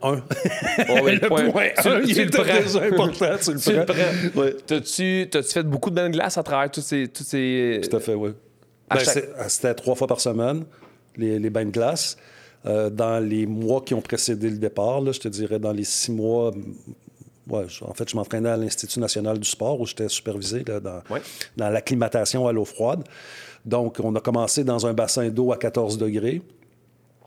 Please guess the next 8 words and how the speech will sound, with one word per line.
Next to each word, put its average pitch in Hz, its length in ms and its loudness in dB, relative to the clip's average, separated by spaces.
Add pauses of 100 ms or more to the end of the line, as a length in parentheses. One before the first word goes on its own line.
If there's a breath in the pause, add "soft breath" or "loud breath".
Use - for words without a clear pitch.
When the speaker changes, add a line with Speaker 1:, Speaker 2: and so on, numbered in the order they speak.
(180)
Speaker 1:
Puis - 100 -10
tranquillement, 123 600 0
ben, 113 440 2
on, 104 400 -2
je - 80 -8
suis - 80 -12
passé, 120 580 0
euh, 101 360 -2